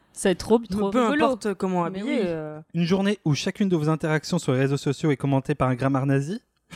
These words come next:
Speaker 3: ou le réchauffement climatique ?
Speaker 2: <laughs> Oh, bah, le grammaire nazi.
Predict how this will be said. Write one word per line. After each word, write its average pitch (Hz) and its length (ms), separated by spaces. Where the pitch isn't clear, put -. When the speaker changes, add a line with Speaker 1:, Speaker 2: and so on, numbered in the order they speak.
Speaker 3:
ou 165 60
le 165 80
réchauffement 143 460
climatique ? 139 540
Speaker 2:
<laughs> 208 60
Oh, 196 100
bah, 180 140
le 175 60
grammaire 165 320
nazi. 185 340